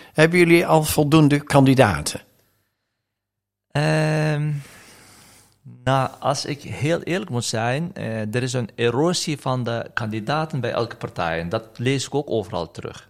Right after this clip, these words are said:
Speaker 2: Dus dat weet jij ook volgens mij. Eh, het is bij ons ook niet anders. Alleen, ik ben blij dat ik nu wel voldoende mensen op de lijst heb staan. Die, dat gaan we ook binnenkort, eh, eh, bekendmaken.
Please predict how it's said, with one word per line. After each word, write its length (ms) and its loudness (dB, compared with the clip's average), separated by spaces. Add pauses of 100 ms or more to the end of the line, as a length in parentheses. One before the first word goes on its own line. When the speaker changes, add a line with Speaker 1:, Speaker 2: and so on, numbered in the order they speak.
Speaker 2:
Dus 180 -14
dat 200 -8
weet 220 -6
jij 220 -6
ook 200 -4
volgens 280 -12
mij. 320 -2 (760)
Eh, 120 -2 (560)
het 120 -6
is 180 -6
bij 160 2
ons 420 -2
ook 220 0
niet 180 -4
anders. 520 -4
Alleen, 440 -2
ik 160 -8 (220)
ben 260 -2
blij 320 0
dat 160 -4
ik 180 -10
nu 400 -2 (300)
wel 220 4
voldoende 480 -2
mensen 400 -6
op 220 -14
de 140 -8
lijst 280 -4
heb 180 -8
staan. 400 -6
Die, 320 -12 (100)
dat 220 -6
gaan 260 -8
we 100 -6
ook 160 -10
binnenkort, 540 -8
eh, 240 -12 (680)
eh, 640 -8 (340)
bekendmaken. 720 -8